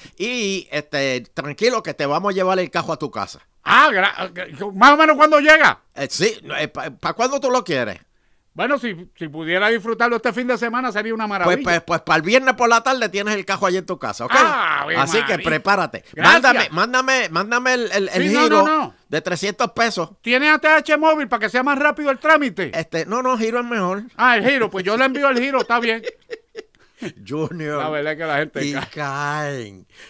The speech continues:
Speaker 1: caen, Junior.
Speaker 2: Por trescientos pesos un cajo, trescientos
Speaker 1: Sí.
Speaker 2: pesos, trescientos pesos no vale una buena bicicleta.
Speaker 1: Pero señores, si usted no ha jugado,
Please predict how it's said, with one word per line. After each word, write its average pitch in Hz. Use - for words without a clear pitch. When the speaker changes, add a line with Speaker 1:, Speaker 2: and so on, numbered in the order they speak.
Speaker 1:
caen, 156
Junior. 131
Speaker 2:
Por 156
trescientos 160
pesos 170
un 156
cajo, 156
trescientos 156
Speaker 1:
Sí. 131
Speaker 2:
pesos, 180
trescientos 208
pesos 214
no 226
vale 233
una 214
buena 208
bicicleta. 202
Speaker 1:
Pero 139
señores, 139
si -
usted 156
no 156
ha 147
jugado, 131